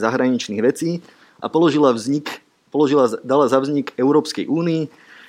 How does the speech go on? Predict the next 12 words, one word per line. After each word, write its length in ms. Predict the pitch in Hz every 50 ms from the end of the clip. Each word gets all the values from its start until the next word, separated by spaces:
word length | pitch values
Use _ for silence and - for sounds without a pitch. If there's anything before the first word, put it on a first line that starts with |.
| _ _ _
Začalo 400 | - 123 139 131 - 135 139 135
sa 160 | 131 - 139
to 160 | 120 - 123 107
spoločenstvím 720 | - - - 139 139 131 - 143 127 - - 135 127 117
pre 160 | - 120 117
uhlie 320 | - 147 135 127 127 123 110
a 80 | 107
oceľ, 560 | - 151 151 - - 156 143 135 131 120 - - _ _ -
Euratomom, 640 | 143 156 160 147 143 - 143 135 127 127 123 117
Európskym 400 | - 127 139 143 151 139 - -
hospodárskym 560 | 131 127 135 - 147 139 135 123 - - 139 117
spoločenstvom 720 | - - 127 117 - 131 123 113 - - 123 117 113 110